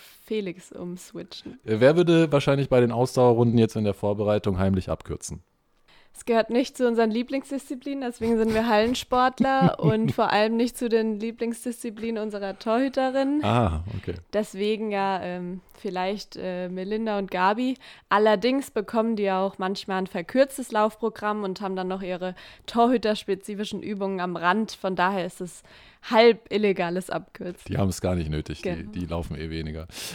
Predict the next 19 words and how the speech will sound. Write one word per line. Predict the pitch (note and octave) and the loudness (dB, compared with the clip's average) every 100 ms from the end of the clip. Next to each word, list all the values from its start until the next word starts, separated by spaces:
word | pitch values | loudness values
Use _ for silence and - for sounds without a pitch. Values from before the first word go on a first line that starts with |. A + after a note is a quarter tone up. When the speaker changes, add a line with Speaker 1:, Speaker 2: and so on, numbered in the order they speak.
| A#2+ | 0
Speaker 2:
Wer | A#2+ | 4
würde | D#3 D#3 | 4 2
wahrscheinlich | D3 D3 C#3+ | -2 -2 -2
die | B2+ | -2
meisten | B2 - A2+ | -4 -2 -4
Liegestütze | A2 A2 - - E2 | -4 -4 -6 -8 -10
im | D#2 | -12
Training | - D2+ D#2 | -14 -14 -14
schaffen? | - E2 E2+ - _ _ _ _ _ _ _ _ _ _ _ - | -14 -14 -14 -16 _ _ _ _ _ _ _ _ _ _ _ -2
Speaker 1:
Ich | G#3+ - | 0 0
denke, | G#3 G3+ A#3 - B3+ B3+ C4 C#4 C4+ - | 2 2 2 0 2 4 4 2 -2 -10
es | - G#3 G3 | -6 -6 0
wird | A3 A3 | 2 2
ein | A3 | 0
Duell | G#3 G3+ F#3+ G3+ A3 | 0 0 2 2 2
zwischen | - A3 G3+ - G#3 G#3 G3+ | -2 -4 -2 -2 -2 0 -2
Xenia | - F#3+ F#3+ G3 F#3 | -4 -2 0 0 0
und | F#3 - | -2 -4
Caro. | G3+ F#3 F#3+ G#3+ B3+ D#4+ | -4 -2 -2 -2 -2 -2